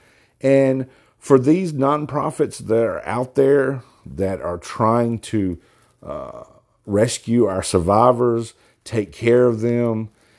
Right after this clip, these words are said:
and for all the nonprofits that are really pushing human trafficking awareness, please get behind them. Please donate if you can. Please help, because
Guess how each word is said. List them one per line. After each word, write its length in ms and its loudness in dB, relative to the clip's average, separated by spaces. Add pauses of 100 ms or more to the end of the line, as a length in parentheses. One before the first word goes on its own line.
(140)
and 440 -8
for 300 -10
all 200 0
the 100 2
nonprofits 720 -2
that 160 2
are 100 2
really 340 2
pushing 480 -2
human 280 -2
trafficking 720 -4
awareness, 680 2 (520)
please 380 0
get 260 0
behind 500 -2
them. 240 -8 (520)
Please 600 0
donate 640 2
if 200 -4
you 100 -4
can. 540 -4 (500)
Please 440 2
help, 400 0
because 680 -2